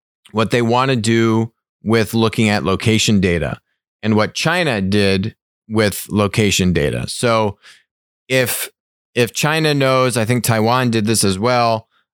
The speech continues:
uh, that people here. So in China, telecommunication companies help the government track and contact people who had traveled through Hu-, the Hubei province. That's where Wuhan is,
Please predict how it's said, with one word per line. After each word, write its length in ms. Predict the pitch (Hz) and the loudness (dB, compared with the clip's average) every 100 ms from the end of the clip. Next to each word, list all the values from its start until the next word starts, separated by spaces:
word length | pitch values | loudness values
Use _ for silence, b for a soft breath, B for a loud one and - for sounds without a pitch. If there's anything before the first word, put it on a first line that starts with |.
| _ - | _ -4
uh, 340 | 107 107 107 - | -2 0 0 -2
that 420 | 110 110 107 - | 0 0 0 -2
people 400 | 147 156 151 135 | -2 0 0 0
here. 320 | 123 101 - _ | 0 -2 -6 _
So 260 | - 127 120 | -4 0 2
in 120 | 117 | 0
China, 400 | 117 156 160 156 | 0 0 0 0
telecommunication 1000 | 143 156 156 151 151 143 127 131 127 127 | 0 0 0 0 0 0 0 0 0 0
companies 440 | 135 117 123 117 117 | 0 0 0 2 2
help 240 | 127 135 | 0 -2
the 80 | 123 | -2
government 380 | 127 120 117 104 | 0 0 -2 -2
track 380 | 123 120 120 | -2 -2 -2
and 120 | 113 101 | -4 -2
contact 480 | 131 131 131 120 | -2 -2 -2 -2
people 440 | - 110 113 104 B B B _ | -2 -2 0 -2 B B B _
who 80 | 104 | -6
had 100 | 92 | -2
traveled 480 | 131 135 127 110 | 0 0 0 -2
through 280 | - 120 113 | -2 0 2
Hu-, 260 | 110 127 135 | 0 0 0
the 220 | 107 107 | 0 0
Hubei 440 | 107 143 127 120 107 | 0 0 0 -2 0
province. 480 | 117 110 110 101 | -2 0 -2 0
That's 220 | 110 107 110 | 0 0 0
where 100 | 101 | 0
Wuhan 420 | 120 120 110 110 | 2 2 2 2
is, 300 | 110 104 | 0 -2